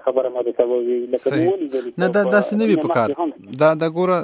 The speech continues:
Speaker 2: د دغه علاقې
Speaker 1: آه.
Speaker 2: چې څومره خلک دي په کار ده چې په خپله هغه خلک چې هغې یو خو دي پیژني او تعلیمونه یې کړي وي، ځکه چې تش دا نه ده چې، آه، صرف اوټونه یې وګټل بیا به ناست وي. دا خلک بیا مخکې هم ځي،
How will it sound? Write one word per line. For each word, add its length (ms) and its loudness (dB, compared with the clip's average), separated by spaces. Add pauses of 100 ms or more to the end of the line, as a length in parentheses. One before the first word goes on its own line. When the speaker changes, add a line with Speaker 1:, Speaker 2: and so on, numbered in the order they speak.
(140)
Speaker 2:
د 160 -4
دغه 180 0
علاقې 300 -2
Speaker 1:
آه. 100 -4
Speaker 2:
چې 160 -16
څومره 200 -2
خلک 380 -4
دي 20 -6
په 120 -14
کار 200 0
ده 100 -4
چې 220 -10
په 20 -6
خپله 280 -6
هغه 200 -2 (120)
خلک 200 -4
چې 140 -12
هغې 500 -6
یو 60 -2
خو 260 -6 (560)
دي 100 0
پیژني 600 -4 (300)
او 100 2 (480)
تعلیمونه 420 -2
یې 120 -6
کړي 200 -8
وي، 140 -6
ځکه 180 -10
چې 140 -16
تش 120 -10 (120)
دا 80 -2
نه 100 -4
ده 80 -6
چې، 180 -12 (220)
آه، 240 -10
صرف 260 -10
اوټونه 420 -8
یې 100 -8
وګټل 400 -12
بیا 80 -6
به 180 -10
ناست 260 -12
وي. 80 -10 (460)
دا 160 -2
خلک 340 -8
بیا 120 -4
مخکې 340 -8
هم 140 -6
ځي، 100 -10